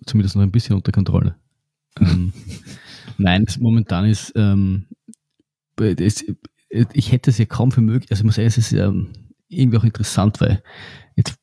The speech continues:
laufe ich doch schon quasi regelmäßig und, ähm,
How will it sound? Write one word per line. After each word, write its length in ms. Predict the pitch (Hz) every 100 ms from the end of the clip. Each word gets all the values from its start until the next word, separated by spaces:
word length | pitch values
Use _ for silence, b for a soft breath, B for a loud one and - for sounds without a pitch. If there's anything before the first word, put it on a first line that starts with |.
| _ _ - -
laufe 280 | - 98 110
ich 80 | -
doch 160 | 113
schon 420 | - 117 113 110 - - 120 - - - -
quasi 560 | - - - 117 120
regelmäßig 800 | 101 107 104 107 110 110 - 110
und, 340 | 101 107 104 101
ähm, 380 | 92 101 101